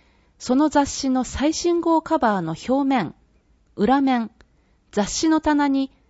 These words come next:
スポンサー名や広告を掲載できます。新規スポンサーを随時募集しています。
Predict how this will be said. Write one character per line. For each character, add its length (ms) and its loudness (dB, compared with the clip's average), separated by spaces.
ス 160 -14
ポ 140 4
ン 80 6
サ 220 2
ー 60 4
名 220 0
や 240 -4
広 220 0
告 320 0
を 80 2
掲 220 -2
載 200 -2
で 120 -2
き 140 -6
ま 120 -4
す。 180 -14
新 240 0
規 160 -2
ス 140 -10
ポ 140 0
ン 80 0
サ 260 -2
ー 20 0
を 200 0
随 260 2
時 120 0
募 120 0
集 240 -2
し 100 -8
て 120 0
い 100 0
ま 140 0
す。 180 -20